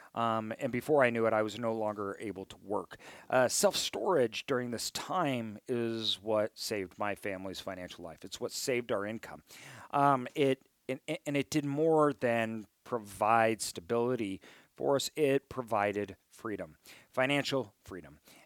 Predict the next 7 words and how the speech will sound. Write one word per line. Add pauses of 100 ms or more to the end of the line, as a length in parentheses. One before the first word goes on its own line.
and
it
provided
opportunities.
It
provided (720)
options.